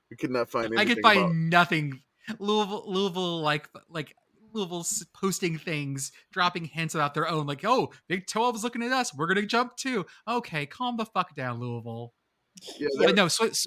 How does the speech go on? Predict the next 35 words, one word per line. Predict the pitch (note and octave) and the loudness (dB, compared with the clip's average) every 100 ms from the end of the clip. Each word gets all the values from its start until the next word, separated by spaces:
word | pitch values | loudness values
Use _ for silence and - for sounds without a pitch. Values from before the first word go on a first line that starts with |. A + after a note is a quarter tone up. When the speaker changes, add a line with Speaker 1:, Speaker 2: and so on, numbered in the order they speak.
| - | 0
Speaker 2:
but | G3 F#3+ | 2 6
actual | G#3 - | 4 4
Swim | G#3+ G#3 | -2 -2
Swam | F#3 F#3+ F3 | -2 -2 -4
is | E3 | -4
covering | - - C#3+ D3+ C3+ C3 | -2 -2 0 -2 -2 -4
this | C3+ - | -6 -6
Magnificent | C#3 C3 C3+ C3 | -6 -6 -10 -12
Seven | B2+ B2+ A#2+ | -10 -8 -8
story | - B2+ | -10 -14
now, | C3+ D3+ | -18 -16
so. | D3+ - E3+ | -10 -8 -6
Speaker 1:
Oh, | A2+ C#3 G#2 - | -2 -2 -2 -6
wow, | E2 G2+ C3+ G#2 | -2 0 0 -2
okay. | - B2 E3 G#2 | -4 -6 -6 -8
I | - | -6
mean, | C#3 A#2 | -4 -2
it's | B2 | -4
a | - | -4
big | C3 | -4
deal | C3 | 0
Speaker 2:
It | D#3 | 2
Speaker 1:
for | E3 | 6
Speaker 2:
is, | F#3+ E3 | 6 4
Speaker 1:
Virginia. | - A#2+ | 0 0
Speaker 2:
is | F3 | 0
locked, | B2 C#3+ C#3 A2+ - | 0 6 6 4 -2
is | F#3 C#3+ | -2 -2
real. | B2+ C3 C3 A2 | -2 -2 -2 -4
Speaker 1:
Virginia | B2 A#2+ C#3+ B2 | -4 -2 -2 -4
swimming. | - B2 G#2+ F#2+ - _ _ _ _ | -4 -4 -4 -8 -12 _ _ _ _
Huge, | - C#3+ C#3 A#2 - - - - _ _ | -8 -2 -2 -2 -6 -10 -16 -20 _ _
huge | - - F#3 D#3 A2+ - - _ _ _ _ _ | -8 -4 -2 -4 -6 -14 -18 _ _ _ _ _
bargaining | C#3+ C3+ B2+ A#2 | 4 4 2 -6
chip. | - A#2+ | -4 -4